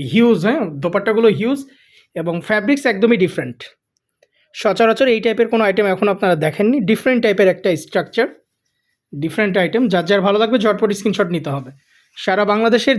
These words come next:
যে যেখান থেকে দেখতেছেন, প্রোডাক্টগুলো চাইলেই আপনারা নিয়ে নিতে পারবেন cash on ডেলিভারিতে। ঢাকা, রাজশাহী হলে একশো বিশ অ্যাডভান্স করতে হবে, অন্যান্য যে কোনো শহর হলে একশো ষাট টাকা অ্যাডভান্স করে প্রোডাক্টগুলো নিয়ে নিতে পারবেন। ফার্স্টে যে ক্যাটালগটা আমরা দেখালাম, সেটা ছিল ভিভেকের সোহনি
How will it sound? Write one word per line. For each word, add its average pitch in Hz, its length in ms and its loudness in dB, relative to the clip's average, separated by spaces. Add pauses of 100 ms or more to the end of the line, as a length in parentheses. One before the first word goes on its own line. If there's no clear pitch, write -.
যে 226 80 6 (100)
যেখান 233 240 2
থেকে 247 180 2
দেখতেছেন, 202 340 0 (240)
প্রোডাক্টগুলো 208 440 2
চাইলেই 226 300 4
আপনারা 220 280 0
নিয়ে 208 160 6
নিতে 214 180 0
পারবেন 214 260 2
cash 170 200 2
on 190 140 2
ডেলিভারিতে। 143 440 -2 (560)
ঢাকা, 175 340 -2
রাজশাহী 233 300 2
হলে 254 160 2
একশো 233 220 -6
বিশ 214 140 -2
অ্যাডভান্স 214 340 0
করতে 226 200 -2
হবে, 240 160 0
অন্যান্য 214 280 0
যে 196 120 0
কোনো 220 200 -2
শহর 214 240 2
হলে 277 120 2 (600)
একশো 202 220 -4
ষাট 214 200 2
টাকা 240 140 0
অ্যাডভান্স 220 300 2
করে 262 160 0
প্রোডাক্টগুলো 196 420 2
নিয়ে 180 160 2
নিতে 175 180 -2
পারবেন। 202 180 0 (100)
ফার্স্টে 202 340 -2
যে 190 140 2
ক্যাটালগটা 185 460 2
আমরা 190 180 2
দেখালাম, 233 300 2 (100)
সেটা 226 240 2
ছিল 247 120 2 (160)
ভিভেকের 220 460 2 (220)
সোহনি 226 300 2